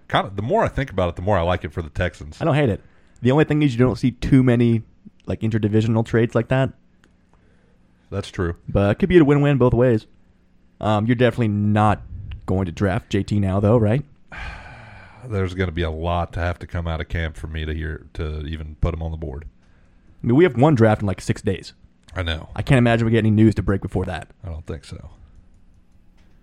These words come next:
Speaker 2: But if he falls to,
Speaker 1: And
Speaker 2: like
Speaker 1: that's the day before that Wednesday,
Speaker 2: Oh,
Speaker 1: too,
Speaker 2: man.
Speaker 1: so we won't know about Kamara yet either.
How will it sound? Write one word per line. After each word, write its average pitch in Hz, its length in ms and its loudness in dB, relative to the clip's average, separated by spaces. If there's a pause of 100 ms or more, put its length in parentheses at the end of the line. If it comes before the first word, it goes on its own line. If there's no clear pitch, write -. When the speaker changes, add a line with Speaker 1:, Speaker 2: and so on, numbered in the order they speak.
(320)
Speaker 2:
But 117 100 0
if - 60 0
he 127 60 4
falls 117 320 0
to, 123 60 0
Speaker 1:
And 107 100 4
Speaker 2:
like 107 140 4
Speaker 1:
that's 98 220 0
the 95 100 -6
day 92 260 0
before 92 380 -2
that 90 160 -4
Wednesday, 95 400 -2
Speaker 2:
Oh, 95 40 -2
Speaker 1:
too, 98 440 0
Speaker 2:
man. - 100 -16
Speaker 1:
so - 140 -6
we 87 100 0
won't 90 200 -2
know 92 120 -2
about 90 260 -4
Kamara 90 380 -2
yet 92 180 0
either. 92 300 -4